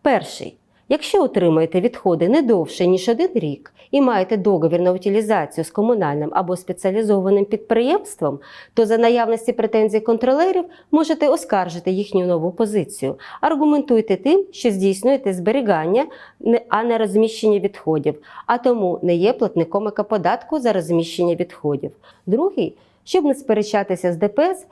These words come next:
щокварталу звітувати з екоподатку за розміщення відходів. Якщо контролери змінять позицію, матимете змогу відкоригувати нарахування, подавши уточнюючу декларацію.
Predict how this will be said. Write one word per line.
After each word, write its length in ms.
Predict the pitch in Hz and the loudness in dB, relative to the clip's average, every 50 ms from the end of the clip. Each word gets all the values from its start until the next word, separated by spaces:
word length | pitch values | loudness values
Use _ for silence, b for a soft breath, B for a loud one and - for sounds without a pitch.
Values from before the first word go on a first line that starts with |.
| b b b | b b b
щокварталу 680 | - - 381 370 - 277 269 262 247 196 190 185 190 | -4 -4 -2 -2 0 -2 -2 0 0 0 0 0 -2
звітувати 580 | 170 175 190 190 190 226 214 285 330 320 339 311 | -2 -2 -4 -2 -2 0 0 0 0 0 -2 -2
з 100 | 320 - | -2 -2
екоподатку 720 | 185 - 214 208 - 214 196 190 196 202 202 - - 180 | -4 -4 -4 -4 -2 -2 0 0 0 -2 -2 -4 -4 -2
за 120 | 156 165 | -2 0
розміщення 600 | 165 165 160 - 185 196 202 - - 202 196 185 | -2 -2 0 0 0 0 0 -2 -2 0 0 0
відходів. 540 | 170 175 175 - - - 160 156 135 151 143 - B B B B B B | 0 -4 -6 -8 -6 -4 -2 -2 -2 -4 -6 -6 B B B B B B
Якщо 280 | 233 247 247 - 285 262 | -2 -2 0 0 0 2
контролери 640 | 269 262 247 254 240 240 233 233 233 233 233 233 | 2 2 0 2 0 0 0 0 0 0 0 0
змінять 420 | 214 208 214 214 208 202 202 202 - | 0 2 4 4 4 4 2 -2 0
позицію, 600 | 247 247 247 339 370 370 - - 330 320 320 320 B B B B B B B | -2 0 2 2 0 0 -2 -2 -2 -2 -2 -4 B B B B B B B
матимете 540 | 359 403 415 403 - 302 294 294 285 294 247 | 0 0 2 2 2 2 2 2 0 0 0
змогу 420 | 208 214 208 208 240 247 277 269 240 | 2 2 2 2 2 2 0 0 -2
відкоригувати 760 | 240 247 - - 190 202 196 185 180 160 175 185 185 - 185 | -2 -4 -2 -4 -2 -2 -2 -4 -2 -2 -2 -2 -2 0 0
нарахування, 720 | 170 170 175 180 175 - 185 165 139 147 143 143 147 147 147 | 2 2 0 0 -2 -2 -2 -2 -2 -2 -4 -2 -2 -4 -4
подавши 600 | - 185 180 202 262 311 302 - - 294 277 277 _ - | -2 -2 0 2 0 0 -2 -6 -8 -8 -8 -8 _ -8
уточнюючу 680 | - - - 330 339 339 - 247 240 240 240 - 226 | -8 -4 -2 -2 -2 -2 -2 -2 -2 -2 -2 -4 -4
декларацію. 760 | 185 190 - - 165 151 143 135 139 139 - - - - - | -4 -4 -4 -4 -6 -6 -6 -8 -10 -10 -14 -14 -14 -14 -14